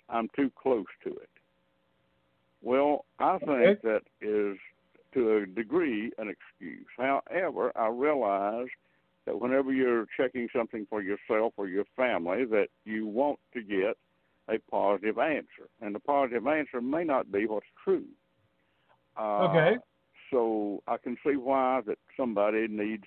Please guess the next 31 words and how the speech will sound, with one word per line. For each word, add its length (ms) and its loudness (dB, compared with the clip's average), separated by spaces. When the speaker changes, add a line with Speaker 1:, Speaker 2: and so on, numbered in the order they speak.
Speaker 1:
someone 340 -2
else 260 2
kind 200 -2
of 100 -4
to 60 -8
check 240 -2
things 380 -2
that 180 -8
they 160 0
have, 320 0
uh, 180 0
an 100 -6
invested 540 -2
interest 460 -6
in. 240 -18
Uh, 440 0
it's 200 -2
best 460 0
if 220 -2
you 160 -4
have 400 0
no 260 0
opinion 580 -4
whatever 640 0
on 340 0
what 320 0
answer 320 -4
you're 280 -4
supposed 420 -8
to 80 -16
get, 340 -4